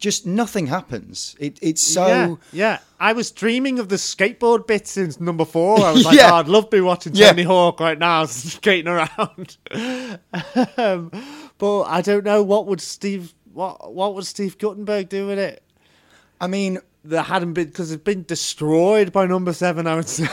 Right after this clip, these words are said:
Speaker 2: I mean, it's just so bad. What's the shit with the Game Boy game? And the, oh.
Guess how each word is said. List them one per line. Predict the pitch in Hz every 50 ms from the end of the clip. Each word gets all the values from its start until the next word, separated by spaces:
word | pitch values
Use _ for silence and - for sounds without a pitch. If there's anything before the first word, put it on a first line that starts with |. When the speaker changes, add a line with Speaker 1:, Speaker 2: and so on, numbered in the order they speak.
| - - - - 226
Speaker 2:
I | 233
mean, | 175 160 160 156
it's | 151 147 -
just | - - 214 196 - - - -
so | - 165 170 180 185 175
bad. | 151 - 156 160 180 196 175
What's | 185 202 202 -
the | 202 170
shit | - - 196 180 165
with | 175 156
the | 156
Game | 123 147 147 170 180 185
Boy | 185 190 190 180
game? | 165 185 180 180 180 185 185 180 175 - 170 - 175 160 _ -
And | 131 139 139
the, | 139 123
oh. | 110 151 151 143 131 107